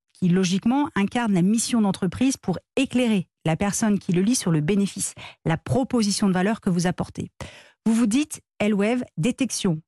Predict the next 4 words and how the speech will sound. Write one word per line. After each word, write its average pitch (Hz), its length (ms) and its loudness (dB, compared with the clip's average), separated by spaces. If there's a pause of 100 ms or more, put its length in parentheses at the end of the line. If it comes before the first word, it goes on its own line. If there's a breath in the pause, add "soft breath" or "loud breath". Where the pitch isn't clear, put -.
(100)
caractérisation 202 920 0
et 160 40 4
navigation 208 600 0
électromagnétique. 196 800 -2